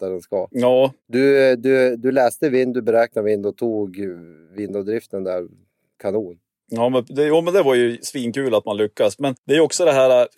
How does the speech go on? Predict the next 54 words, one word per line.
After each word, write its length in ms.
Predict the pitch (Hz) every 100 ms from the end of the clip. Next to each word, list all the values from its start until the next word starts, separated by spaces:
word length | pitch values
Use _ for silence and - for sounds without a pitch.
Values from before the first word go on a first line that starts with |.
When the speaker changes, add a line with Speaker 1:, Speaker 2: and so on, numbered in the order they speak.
| - 139
Speaker 2:
vill 240 | 139 143
man, 340 | 139 139 131 127
det 80 |
är 60 | 143
ju, 280 | 135 127 117
alltså, 200 | 120 131
det 100 | 135
är 20 |
ju 120 | 143
högst, 560 | 117 135 - _ - -
högst 520 | 135 143 - - - - 67
individuellt. 580 | 123 117 113 135 127 101
Om 80 | 120
man 100 | 117
vill, 200 | 127 -
vill 160 | 127 131
man 140 | 127
klicka 460 | - 151 - - 170
för 120 | 156
vinden 540 | 147 147 143 143 147 - -
Speaker 1:
Mm. 260 | 110 101 101
Speaker 2:
eller 160 | 127 127
vill 160 | 123
man 140 | 117 110
hålla 220 | 120 110
av 160 | 135 113
för 100 | 101
vinden? 420 | 90 92 92 90
Speaker 1:
Mm. 280 | 101 101 104 _ _
Speaker 2:
Men 120 | 117 131
jag 240 | 147 143
klick-, 240 | - 139 - _
jag, 240 | - 135 143 _
jag 320 | 135 143 160
rör, 300 | 139 151 147 127
jag 160 | 160
har 200 | 147 147
ju 140 | 135 120
en 100 | 117
kikare 460 | 127 107 - 131
där 120 | 110 113
man, 280 | 107 104
alltså 200 | 107 120
med 160 | 120 113
torn 340 | - 139 113
både 280 | 107 113 117
i 60 | 117
höjd 320 | 123 113 107
och 80 | 95
sidled, 520 | 107 95 101 98 92
så 60 | 95
Speaker 1:
Ja. 20 |
Speaker 2:
man 100 | 82
kan 180 | 110